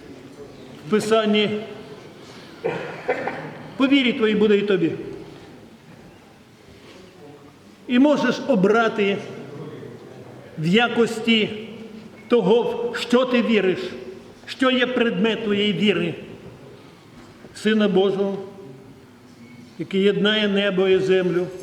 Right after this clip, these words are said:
який благодать Господню передає нам, надає нам сили, волю, мужність,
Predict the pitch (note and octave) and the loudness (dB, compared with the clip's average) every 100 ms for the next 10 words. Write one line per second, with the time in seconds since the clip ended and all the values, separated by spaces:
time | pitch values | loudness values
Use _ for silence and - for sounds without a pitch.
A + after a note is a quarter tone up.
0 | - - - - - - - - - - | -14 -18 -20 -20 -20 -20 -20 -20 -20 -20
1 | - - - F#3 F#3+ A#3+ F#3+ A#3+ A3+ G3 | -20 -20 -6 -4 2 4 4 4 4 4
2 | A#3 F3+ F3+ A3 - A3+ A3 F#3+ G#3 G#3 | 2 4 2 2 2 2 2 2 2 0
3 | - - - - B3 A#3+ A3 A3+ G#3+ A3+ | -4 -12 -14 0 2 4 4 4 4 2
4 | G#3+ G#3+ G#3+ G#3 G#3 - - - - - | 2 2 0 0 -4 -10 -14 -18 -20 -20
5 | - - - _ _ _ - - - _ | -20 -20 -20 _ _ _ -20 -20 -20 _
6 | - - - - E3+ A3+ A#3+ A#3 C4 A#3 | -20 -20 -20 -10 0 4 4 4 4 4
7 | A3+ G#3 - - C#4 B3 B3+ - - - | 2 0 -4 0 2 2 0 -2 -8 -14
8 | - - - - - D#3+ E3+ B3 A#3 A#3 | -18 -20 -20 -20 -12 2 4 4 4 2
9 | A3 - - - F#3 B3+ A#3+ A3 A#3+ B3 | 0 -4 -10 -2 2 4 4 2 2 0
10 | - | -8